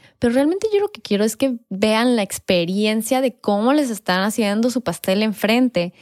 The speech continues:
de que los niños vayan y ellos escojan y hagan sus, sus combinaciones y, y, y les encanta el resultado. Entonces dije, "No, o sea, para esto sí necesito tener un local fijo,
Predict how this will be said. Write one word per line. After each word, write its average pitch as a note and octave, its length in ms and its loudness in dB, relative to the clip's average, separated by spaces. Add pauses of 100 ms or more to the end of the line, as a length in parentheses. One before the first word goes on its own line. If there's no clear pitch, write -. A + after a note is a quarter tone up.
(280)
de A3 180 2
que A3+ 100 -2
los A3 200 0
niños C4+ 420 2
vayan C4+ 380 2
y B3 180 2
ellos G#3 240 -2
escojan A#3+ 600 0
y A#3 40 2
hagan A3 280 0
sus, A3 420 -2 (400)
sus A3+ 280 -2
combinaciones B3+ 1120 2
y, A#3 200 0
y, G3 200 -6
y G3+ 100 -4
les G3+ 160 0
encanta G#3+ 480 0
el B3 80 0
resultado. G#3+ 1120 0
Entonces G#3 320 -2
dije, G#3+ 160 -2
"No, G#3 220 0
o - 40 -6
sea, G3 120 -2
para G3+ 160 0
esto G#3 240 -6
sí - 260 0
necesito G#3+ 480 0
tener G3 300 -2
un G3 120 -2
local F3+ 300 -2
fijo, E3 480 -6